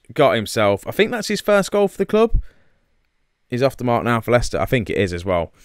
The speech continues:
He should be playing in that position every game, I think. Um, he might start in that position. But Ndidi, that was a good tackle. Played it to Chris Scott. And then plays a very good pass to Erdegaard,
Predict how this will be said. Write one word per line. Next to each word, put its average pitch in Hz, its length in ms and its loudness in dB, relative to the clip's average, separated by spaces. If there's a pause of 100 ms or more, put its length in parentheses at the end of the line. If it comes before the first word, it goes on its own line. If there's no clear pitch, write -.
(360)
He - 80 -14
should 104 180 -6
be - 80 -4
playing 92 300 0
in 90 80 -14
that 82 160 -16
position 92 380 -12
every 90 180 -14
game, 98 280 -6
I 87 40 -14
think. - 440 -12 (480)
Um, 98 300 -6
he 104 120 -8
might 95 260 -6
start 87 380 -6 (180)
in 92 80 -12
that - 160 -12
position. 90 500 -12 (800)
But 107 200 -6
Ndidi, 117 280 4
that 104 120 2
was 90 120 -8
a - 20 -14
good 104 180 -4
tackle. 98 360 -8
Played 120 240 2
it 107 100 -4
to - 80 -18
Chris 98 180 -10
Scott. - 440 -6 (1160)
And - 80 -10
then 98 120 -6
plays 95 320 -2
a 98 60 -10
very 110 460 0
good 90 220 -6
pass 95 240 -6
to 98 80 -6
Erdegaard, 82 680 -4